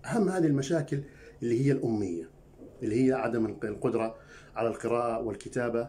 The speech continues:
في كثير من المجتمعات. بس إحنا المجتمع الأردني تقريبًا واحد وخمسين بالمية وستة بالعشرة من ال-، طالبات الجامعات بال-، بالأردن هن-، هم من الإن-، من الإناث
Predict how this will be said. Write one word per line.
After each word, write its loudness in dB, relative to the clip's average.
في 0
كثير 2
من 2
المجتمعات. -6
بس -6
إحنا 2
المجتمع 4
الأردني 2
تقريبًا 2
واحد 2
وخمسين 2
بالمية 4
وستة -6
بالعشرة -4
من 2
ال-، -2
طالبات 0
الجامعات -2
بال-، -4
بالأردن 0
هن-، 4
هم 6
من 8
الإن-، 0
من 2
الإناث 0